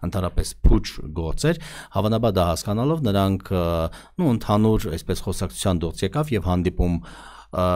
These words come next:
կայացավ, և պահանջեցին, ը, նրանք ասեցին, որ մենք հետ կվերցնենք դատական, ը, հայցը,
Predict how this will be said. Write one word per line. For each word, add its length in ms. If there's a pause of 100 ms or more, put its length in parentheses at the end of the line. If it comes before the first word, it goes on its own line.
(100)
կայացավ, 580
և 200
պահանջեցին, 960
ը, 320
նրանք 400
ասեցին, 680
որ 260
մենք 280 (300)
հետ 280
կվերցնենք 520
դատական, 640
ը, 240
հայցը, 460